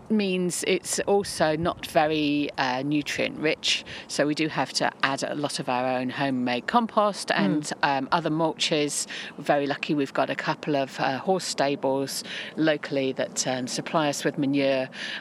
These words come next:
Speaker 1: and that really helps to, to help the, uh, the plants. We have,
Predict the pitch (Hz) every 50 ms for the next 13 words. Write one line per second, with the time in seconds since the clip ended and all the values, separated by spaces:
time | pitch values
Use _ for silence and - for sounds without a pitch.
0 | - - 127 131 131 127 123 - 151 147 135 127 123 - 143 127 113 - - -
1 | - - - 143 123 120 123 123 120 - - - - 131 - - 165 143 - -
2 | - - - 135 127 123 120 117 117 113 143 - - 170 - - 190 175 165 160
3 | 160 - - - - - - - - - - - - - - - 165 165 180 175
4 | 170 165 170 156 151